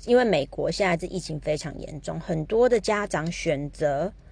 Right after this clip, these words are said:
带孩子回台湾，毕竟台湾做的还是真的是非常棒。那回台湾做了十四天的隔离，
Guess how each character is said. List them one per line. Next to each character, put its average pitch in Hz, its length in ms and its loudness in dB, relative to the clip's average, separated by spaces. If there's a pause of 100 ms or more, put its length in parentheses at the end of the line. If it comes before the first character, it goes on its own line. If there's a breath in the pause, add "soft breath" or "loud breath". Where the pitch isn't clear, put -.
(420 soft breath)
带 208 140 0
孩 165 200 -2
子 - 140 0
回 175 160 2
台 - 220 -6
湾， 147 360 -6
毕 202 80 -2
竟 196 140 0
台 175 140 -4
湾 175 180 2
做 190 160 4
的 151 100 0
还 143 160 -4
是 170 140 -4
真 180 220 4
的 160 80 0
是 - 120 -4
非 160 220 0
常 147 240 -4
棒。 147 180 -2 (400 loud breath)
那 208 100 -6
回 202 180 8
台 175 240 0
湾 185 260 2
做 196 220 4
了 165 260 6
十 175 180 -6
四 196 280 0
天 180 340 0
的 160 360 2
隔 151 220 -2
离， 160 380 -2